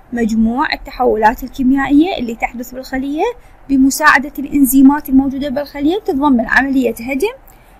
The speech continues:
اللي هي شنو؟ تحلل المواد أو تهدم المواد، وعملية بناء اللي عن طريقها تنتج النواتج الجديدة. نقطة. زين.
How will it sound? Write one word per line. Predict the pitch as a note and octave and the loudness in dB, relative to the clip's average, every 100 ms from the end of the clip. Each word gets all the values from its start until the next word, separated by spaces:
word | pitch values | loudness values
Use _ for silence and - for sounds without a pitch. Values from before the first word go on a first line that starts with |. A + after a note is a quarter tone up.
| - | -4
اللي | B3 C4 C4 | 2 4 4
هي | C#4+ B3 | 4 4
شنو؟ | - D#4 D#4+ D#4 - - - | 4 4 4 2 -6 -20 -10
تحلل | C#4 D4+ C#4+ C4 | 0 4 6 6
المواد | A#3+ A#3 A#3 A#3 B3 - _ - - - | 4 2 0 -2 -6 -12 _ -20 -18 0
أو | B3 | 0
تهدم | - C4+ C#4 A3 C4+ | 0 -2 -2 0 2
المواد، | B3+ A#3 A#3 A#3 A3+ A3+ - - | 2 0 -2 0 -2 -4 -10 -2
وعملية | - B3 C4 C4+ C4+ - | 2 4 4 2 0 -4
بناء | A#3 B3 B3+ A#3+ - | -2 -2 -2 -4 -6
اللي | A#3 A#3 | -6 -4
عن | A3+ | -4
طريقها | B3 C#4 C#4 C#4 C4+ | -4 -8 -10 -12 -6
تنتج | D4 C4 B3 A3 A3+ | 0 0 0 -10 -8
النواتج | A3 G#3+ A3 C4 D#4 - | -8 -6 -8 -8 -10 -4
الجديدة. | C#4 - - - - | -2 -2 -4 -16 -6
نقطة. | G#4+ - - - - - - - - B3 | -2 -2 -4 -20 -12 -10 -8 -12 -16 -6
زين. | G#3+ | -6